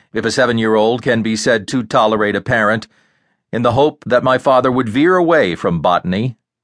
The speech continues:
He played third base for City College, covering, he said, "a dime or on a good day a quarter." The coach valued him for his bat, I suppose.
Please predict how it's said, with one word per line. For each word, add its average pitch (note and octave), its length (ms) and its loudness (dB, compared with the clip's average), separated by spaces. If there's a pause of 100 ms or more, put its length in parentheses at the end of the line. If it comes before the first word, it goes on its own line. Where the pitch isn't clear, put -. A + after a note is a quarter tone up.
(580)
He F3 160 -2
played F3+ 300 2
third E3 320 0
base G2+ 340 0
for G2 140 -6
City A#2 260 -4
College, D#2+ 680 -2 (200)
covering, A2 400 0
he A#2+ 160 -4
said, A2 400 0 (260)
"a A#2+ 80 -2
dime C3 720 0
or C3 200 2
on A#2+ 120 2
a A#2 40 -2
good A2 220 -2
day A2+ 200 0
a G#2+ 60 -2
quarter." G#2+ 600 -4 (800)
The A2+ 80 -2
coach D#3+ 320 2
valued B2+ 500 2
him A2 220 -2
for G#2+ 160 -4
his G2 180 -4
bat, G2+ 400 0
I F2+ 80 -4
suppose. F2 640 -4